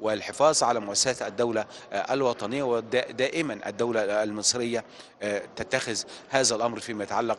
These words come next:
بالدولة الوطنية ومؤسسات الدولة الوطنية والحفاظ عليها، الحفاظ على الجيوش، الحفاظ على، آه، المؤسسات. وبالتالي كانت كلمة واضحة من الرئيس عبد الفتاح السيسي أمام القادة العرب،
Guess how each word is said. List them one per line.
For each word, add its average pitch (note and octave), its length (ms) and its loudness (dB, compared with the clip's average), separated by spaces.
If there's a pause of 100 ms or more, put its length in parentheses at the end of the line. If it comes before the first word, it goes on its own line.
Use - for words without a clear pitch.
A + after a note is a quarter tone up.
بالدولة B2 840 -2
الوطنية A2+ 440 -4
ومؤسسات A2 420 -2
الدولة A2+ 420 0 (340)
الوطنية B2 440 2
والحفاظ A2+ 440 0
عليها، A2 260 4
الحفاظ A2 300 0
على G2+ 120 0
الجيوش، B2+ 500 0 (280)
الحفاظ G#2+ 460 2
على، A2+ 260 6 (300)
آه، A#2 200 2
المؤسسات. C3 640 2
وبالتالي C#3 460 0
كانت C#3+ 300 -2 (320)
كلمة C#3+ 320 2
واضحة A2+ 480 0 (280)
من A#2+ 200 -2
الرئيس A2 480 -2
عبد F#2 120 0
الفتاح A#2+ 340 -4
السيسي D#3 400 -2 (280)
أمام A#2 360 2
القادة G#2+ 460 4
العرب، A2 340 8